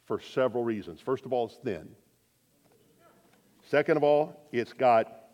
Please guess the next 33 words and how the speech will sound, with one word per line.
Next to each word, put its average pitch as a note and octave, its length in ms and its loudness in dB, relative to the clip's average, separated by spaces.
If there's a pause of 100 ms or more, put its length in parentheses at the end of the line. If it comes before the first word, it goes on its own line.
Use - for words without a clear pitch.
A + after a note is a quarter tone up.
(640)
big G2+ 220 0
font - 340 0 (880)
and A#2 100 -2
a G#2+ 40 0
lot A#2 180 2
of A#2 80 -2
white B2+ 240 0
space. - 480 -12 (680)
Third E3 300 6
thing, E3 340 0 (240)
it's A#2+ 160 0
got G#2+ 300 -2
pictures, - 640 -10 (600)
okay? G#2 260 -4 (500)
We G#3 180 4
just F#3 320 4
got C3 600 4
the A#2+ 80 -2
graphic C#3+ 560 2
no-, C3+ 340 0
novel C#3 440 2
Bible. A2+ 680 -2 (720)
Uh, G#2 60 -2
it's G#2 160 -4
called D3 220 2
the C#3 160 -2
Action C3 420 -2
Bible. F#2 420 0 (520)
That B2+ 280 -2
thing G#2+ 180 -6
is F2 100 -12
so A2+ 300 -2
cool. B2 520 -6